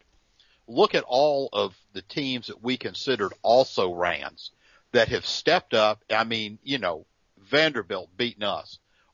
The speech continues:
Ole Miss beats L S U. You know, uh, i-, it's just Tennessee beats South Carolina.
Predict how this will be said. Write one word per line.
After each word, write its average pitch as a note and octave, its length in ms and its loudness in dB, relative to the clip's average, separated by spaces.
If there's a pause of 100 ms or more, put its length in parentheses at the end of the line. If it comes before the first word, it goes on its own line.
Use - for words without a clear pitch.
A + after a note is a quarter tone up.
Ole D#3 260 6
Miss B2+ 360 0
beats A#2+ 380 -4
L A#2+ 220 4
S A2+ 240 0
U. G2+ 280 -4 (1000)
You C3+ 140 2
know, F#2 240 0 (320)
uh, G2 420 2
i-, E2+ 40 -14 (1200)
it's C3 960 -6
just D3 260 0 (760)
Tennessee E3 640 0 (460)
beats C3+ 280 0
South C#3 300 2
Carolina. B2 600 2